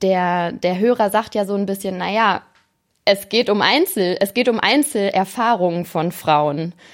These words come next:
Und gegen die würde man argumentativ dann nicht ankommen, weil die es halt als Betroffene besser wissen. Und da, finde ich, sieht der Hörer nicht, dass auch wenn Frauen von ihren individuellen Erfahrungen berichten, dass es darunter Strukturen gibt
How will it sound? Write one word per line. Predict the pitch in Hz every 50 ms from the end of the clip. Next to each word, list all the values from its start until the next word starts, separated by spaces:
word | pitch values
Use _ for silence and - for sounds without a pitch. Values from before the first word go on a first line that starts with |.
| - - - - _
Und | - - 180 185 190 190 190 -
gegen | - 202 208 196 208 185
die | 214 226 233 190
würde | 208 226 214 220
man | 208 196 190 190
argumentativ | - 196 202 202 208 196 196 196 - 214 196 - - 233 233 - -
dann | 214 196 202
nicht | 202 196 190 - -
ankommen, | 208 254 302 294 - - - 165 165 165 185 208 254 277 - 202
weil | 180 185 180 185 185 185 190 180
die | 170 196 220
es | 220 208 -
halt | 220 190 185
als | - 185 185 -
Betroffene | - - - - 202 196 - 202 185
besser | - 208 208 - 185 170 151
wissen. | 151 151 151 - 175 160
Und | - 170 175 175
da, | 170 180 180
finde | 180 - 196 196 196 196 190
ich, | 190 190 190 - - - - - - - - - - - - - _ _ _ _ _ _ _
sieht | - 180 180 220 208 202
der | 214 202 208
Hörer | 214 214 202 202 190 185
nicht, | 196 214 233 233 - -
dass | 185 175 - -
auch | 196 214 208 -
wenn | 196 190 190 190
Frauen | - - - 185 185 202 220 226 214
von | - 202 180 180 185
ihren | 214 226 233 240 214 202 202
individuellen | 190 208 220 220 220 190 202 190 196 190 - 190 202 202 208
Erfahrungen | - 180 - - 220 208 214 208 196 202 202 202 208 185
berichten, | 196 180 196 220 233 - - - 208 196
dass | 190 185 185 -
es | 190 - - -
darunter | - 185 175 196 196 233 247 247 240 226
Strukturen | 202 - - - 190 185 - - - 269 294 269 214 170 165 160
gibt | 151 156 151 - - _ - - -